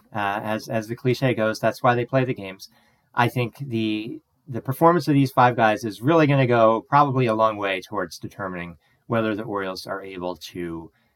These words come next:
uh, exceed their record last year or whether they are not able to do that. So, you know, we're, we'll see what happens. Uh,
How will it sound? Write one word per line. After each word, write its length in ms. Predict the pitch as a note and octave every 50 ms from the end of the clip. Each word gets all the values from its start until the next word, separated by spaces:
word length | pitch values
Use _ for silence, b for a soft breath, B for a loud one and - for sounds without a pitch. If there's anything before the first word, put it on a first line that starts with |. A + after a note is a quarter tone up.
| _ _ -
uh, 180 | - F#2 F#2 F#2
exceed 600 | - G2+ - - - - B2+ A#2+ A2+ A2 G#2 G#2 F#2 _ _ _ _ _ _ _
their 160 | - A2+ A2 G2+
record 340 | G#2 G2+ F#2 - G2+ G2
last 380 | F#2 F#2 F#2 F2+ F2 - - -
year 460 | G2+ F#2 F#2 F2+ F2 F2 D#2+ F2+ G2
or 360 | G2 G2+ A2 A2 G#2+ G#2 G#2
whether 300 | F#2+ F#2+ F#2 F#2 F2+ F2+
they 380 | E2+ E2 F2+ F2 E2+ E2 E2 E2+ E2
are 120 | E2+ E2+
not 260 | F2 E2+ E2+ E2+ E2
able 240 | E2 - - - -
to 60 | -
do 200 | - _ - - -
that. 200 | - - - - _ _ _
So, 380 | - - - G2 F#2+ F#2 F2 - _ _ _ b b b b b b b b b b _ _ _ _ _ -
you 100 | B2 C3
know, 140 | D3+ D#3+ D#3 _ _ _ -
we're, 260 | A2+ A#2+ B2 B2+ C3+
we'll 160 | D3 C#3+ D3+
see 160 | D3+ - E3+
what 120 | E3+ F3 E3
happens. 500 | F3+ G#3 A3 C4 C4 A#3+ - - - - -
Uh, 540 | B2+ A#2+ B2 B2+ B2+ B2+ B2 B2 B2+ C3+